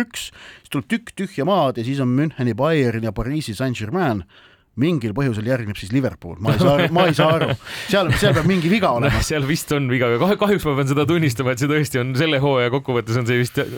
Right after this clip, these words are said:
Speaker 2: ma kardan, viga.
Speaker 1: Ja et, et aga, aga
Speaker 2: Aga ei tea, no äkki neil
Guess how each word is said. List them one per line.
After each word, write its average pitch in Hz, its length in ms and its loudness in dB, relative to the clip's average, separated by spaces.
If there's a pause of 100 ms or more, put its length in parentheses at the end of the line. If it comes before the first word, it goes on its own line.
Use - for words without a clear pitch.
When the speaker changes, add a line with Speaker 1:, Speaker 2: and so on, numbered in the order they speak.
(120)
Speaker 2:
ma 131 80 0
kardan, 123 260 0
viga. 127 220 0 (240)
Speaker 1:
Ja 135 160 0
et, - 240 -8
et 131 640 -4
aga, 131 460 -2 (160)
aga 127 160 0 (180)
Speaker 2:
Aga 170 160 2
ei 165 80 0
tea, 277 240 2
no 160 80 0
äkki 202 240 0
neil 208 180 0